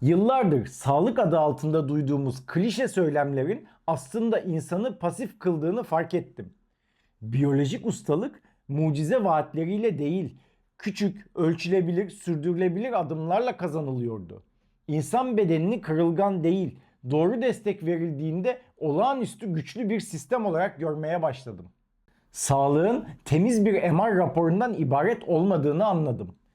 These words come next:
Gerçek sağlık hastalığın yokluğuyla tanımlanan bir durum değildi. Yüksek enerji, zihinsel berraklık ve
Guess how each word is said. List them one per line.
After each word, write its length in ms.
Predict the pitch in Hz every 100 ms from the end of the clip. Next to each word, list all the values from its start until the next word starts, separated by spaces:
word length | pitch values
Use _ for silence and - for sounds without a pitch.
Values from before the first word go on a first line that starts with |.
| _ _ _ -
Gerçek 420 | 135 131 214 202
sağlık 500 | - 175 160 302 - _ -
hastalığın 600 | 143 135 156 151 190 226
yokluğuyla 560 | 160 131 185 226 208 -
tanımlanan 600 | 151 156 151 156 214 170
bir 200 | 156 127
durum 340 | 139 208 190
değildi. 560 | 139 143 175 156 110 - _ _ _ _ -
Yüksek 420 | 127 127 190 190
enerji, 640 | 196 170 160 110 175 - -
zihinsel 680 | 110 131 147 131 156 170 170
berraklık 640 | 165 165 160 170 220 220
ve 300 | 160 214